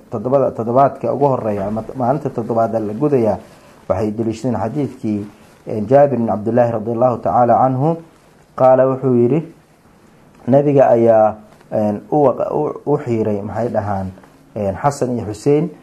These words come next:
waa uuna guday markay toddoba maalmood dhalnaayeen. Xadiidkii Makxuulna sidaas oo kale ayuu leeyahay,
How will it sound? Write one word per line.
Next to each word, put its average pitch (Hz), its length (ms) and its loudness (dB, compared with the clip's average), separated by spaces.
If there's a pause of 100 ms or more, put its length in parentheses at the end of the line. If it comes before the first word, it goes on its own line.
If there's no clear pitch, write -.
(480)
waa 131 320 4
uuna 113 220 -2
guday 117 300 2
markay 127 360 -2
toddoba 110 400 0
maalmood 110 460 0
dhalnaayeen. 101 600 -2 (720)
Xadiidkii 156 460 0
Makxuulna 131 600 2
sidaas 120 360 -2
oo 113 80 0
kale 117 220 0
ayuu 120 200 2
leeyahay, 120 380 2